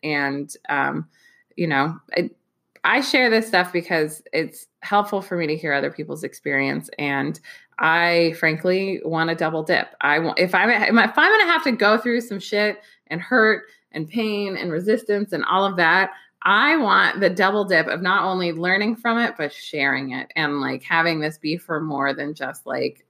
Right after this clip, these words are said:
the pain I had to experience. I really want to help other people experience and glow up and have a great life. Um, I'm really focused, like, when it comes to social media and stuff, like, as a quote unquote influencer,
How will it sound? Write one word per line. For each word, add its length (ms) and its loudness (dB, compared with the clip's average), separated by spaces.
the 140 -6
pain 320 -4
I 60 -2
had 200 -10
to 100 -8
experience. 540 -10
I 60 -2
really 320 4
want 320 0
to 100 -8
help 180 0
other 220 4
people 440 4
experience 540 2
and 120 -4
glow 200 2
up 220 2
and 100 0
have 160 -2
a 60 -2
great 240 2
life. 240 0
Um, 440 2
I'm 200 4
really 260 6
focused, 500 0
like, 380 0
when 160 0
it 120 -2
comes 280 -2
to 140 0
social 260 -4
media 320 0
and 120 -6
stuff, 260 -6
like, 200 0
as 200 -2
a 60 -4
quote 240 0
unquote 280 0
influencer, 640 0